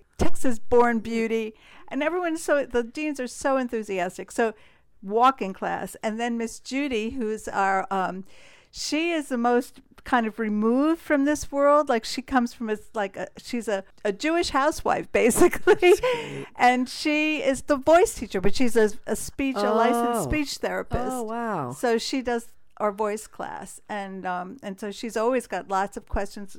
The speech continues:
Speaker 1: engages the student in conversation. And there's always, you know, there's time with me where, you know, it, usually in the beginning, I, oh, before they even come, they fill out an enrollment application. They're on the phone with me. I find out more about them.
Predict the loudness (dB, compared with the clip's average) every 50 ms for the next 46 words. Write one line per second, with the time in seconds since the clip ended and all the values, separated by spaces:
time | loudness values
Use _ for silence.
0 | -16 -12 -12 -12 -8 -6 -6 -6 -6 -6 -8 -12 -12 -14 -16 -16 -14 -14 -14 -12
1 | -12 -14 -14 -14 -10 -10 -10 -8 -10 -12 -12 -8 -8 -6 -6 -6 -8 -10 -12 -12
2 | -12 -10 -6 -6 -4 -4 0 2 2 2 4 4 4 4 2 0 -2 -6 -8 -6
3 | -6 -6 -4 -6 -6 -6 -8 4 6 6 6 8 4 4 4 4 4 2 0 0
4 | 2 0 0 0 0 -2 -2 -4 -4 -6 -10 -10 -8 -8 -8 -10 -10 -12 -14 -14
5 | _ -12 -8 -8 -8 -4 -4 -4 -4 -4 -6 -8 -8 -8 -8 -8 -10 0 2 2
6 | 4 4 2 2 0 0 -2 -8 -6 -6 -6 -4 0 -2 0 0 0 -2 -2 -4
7 | -6 -10 -6 -4 -4 -4 -4 -8 -10 -8 -6 -4 -2 0 -2 -2 -2 -6 -8 -8
8 | -6 -4 -2 -2 -2 -4 -4 -6 -6 -6 -6 -10 -8 -6 -6 -6 -6 -6 -8 -12
9 | -10 -8 -8 -6 -4 -4 -6 -6 -8 -12 -8 -6 -6 -4 -4 -4 -6 -8 -10 -10
10 | -12 -10 -10 -10 -10 -10 -10 -10 -10 -6 -6 -6 -6 -6 -6 -6 -4 -4 -4 -2
11 | -2 -2 -2 -2 -4 -6 -6 -6 -6 -6 -6 -8 -10